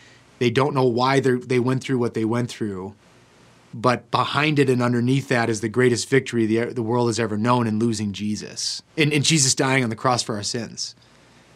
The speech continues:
And then the resurrection day came and they knew why they went through what they went through. And he said to me, "You're gonna have a day where you understand this pain, why God put you through it,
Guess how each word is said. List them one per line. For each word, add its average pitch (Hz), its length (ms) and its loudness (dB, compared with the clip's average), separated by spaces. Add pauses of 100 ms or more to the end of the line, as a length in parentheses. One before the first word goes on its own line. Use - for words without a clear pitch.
(520)
And 131 100 2
then 139 100 4
the 123 100 2
resurrection 131 580 2
day 117 160 0
came 127 300 0
and 117 100 0
they 117 80 0
knew 120 160 2
why 117 240 0
they 113 100 -2
went 110 220 -2
through 113 120 -6
what 107 100 -6
they 101 80 -6
went 98 200 -10
through. - 300 -16 (1160)
And 120 120 -2
he 120 60 2
said 131 240 2
to 127 60 2
me, 113 380 0 (1000)
"You're 139 160 4
gonna 135 100 4
have 127 120 2
a 117 40 -2
day 123 220 4
where 113 120 2
you 117 180 0
understand 113 560 0
this - 180 -8
pain, 98 360 -14 (800)
why 123 280 4
God 110 340 -2
put 135 160 -4
you 117 80 -10
through 104 300 -8
it, - 160 -14